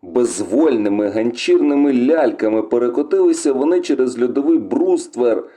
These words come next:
і попадали у розщілину між кригами. Дивом ніхто не напоровся на гострий кут і не зламав кінцівок. Тут, на дні неглибокої тріщини,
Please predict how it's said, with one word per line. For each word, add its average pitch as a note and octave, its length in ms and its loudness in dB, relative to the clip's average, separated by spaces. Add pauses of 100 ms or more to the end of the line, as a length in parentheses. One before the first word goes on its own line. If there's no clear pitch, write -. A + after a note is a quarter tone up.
(280)
і G#2+ 60 -6
попадали D3+ 680 0
у C#3+ 160 0
розщілину C#3+ 880 0
між D3 240 0
кригами. F2+ 800 -2 (760)
Дивом G2+ 600 -2 (100)
ніхто A2 340 -4
не A#2+ 100 0
напоровся B2 600 0
на A2 80 0
гострий B2 460 -2
кут F3 360 -2
і A#2+ 40 0
не A2 140 0
зламав A#2+ 460 -2
кінцівок. A#2+ 800 -8 (640)
Тут, - 400 0 (580)
на F3 140 0
дні G#3 240 -2
неглибокої C3 800 2
тріщини, F#2+ 920 -4